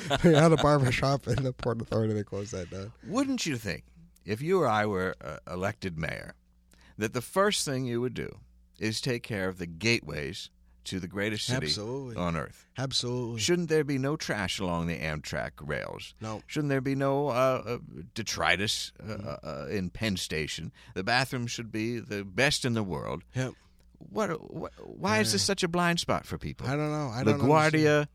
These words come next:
Speaker 1: Yep.
Speaker 2: Penn Station, uh, Port Authority.
Speaker 1: Yep.
Speaker 2: Are you kidding?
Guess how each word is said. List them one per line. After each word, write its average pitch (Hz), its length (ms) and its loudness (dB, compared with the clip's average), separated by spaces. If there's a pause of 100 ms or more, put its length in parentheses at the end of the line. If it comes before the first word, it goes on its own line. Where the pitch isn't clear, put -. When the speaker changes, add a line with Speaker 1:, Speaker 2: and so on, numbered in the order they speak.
(140)
Speaker 1:
Yep. 117 220 -6
Speaker 2:
Penn 98 180 2
Station, 135 800 0 (300)
uh, 92 160 2
Port 127 280 6
Authority. 76 460 -2 (140)
Speaker 1:
Yep. 110 160 -4 (220)
Speaker 2:
Are 117 60 4
you 104 80 2
kidding? 262 360 2